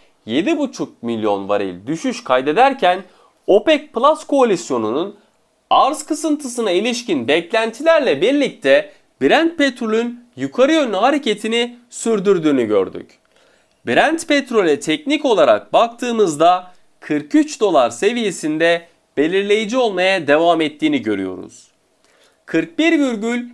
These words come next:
seksen destek seviyesinin üzerinde kaldığı sürece gelebilecek alımlarla birlikte petroldeki yukarı yönlü eğilimin devam etmesi durumunda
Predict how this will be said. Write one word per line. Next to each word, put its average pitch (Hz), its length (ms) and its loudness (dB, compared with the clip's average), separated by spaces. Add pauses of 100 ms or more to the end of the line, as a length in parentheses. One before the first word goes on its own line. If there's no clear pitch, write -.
seksen 185 760 -2
destek 160 440 0
seviyesinin 151 840 -4 (260)
üzerinde 151 600 -2
kaldığı 113 460 0
sürece 123 680 0 (460)
gelebilecek 240 840 0 (140)
alımlarla 233 720 2
birlikte 127 760 0 (480)
petroldeki 240 720 -4
yukarı 175 500 0
yönlü 294 300 2
eğilimin 170 560 0 (340)
devam 165 380 2
etmesi 117 540 -6
durumunda 143 840 2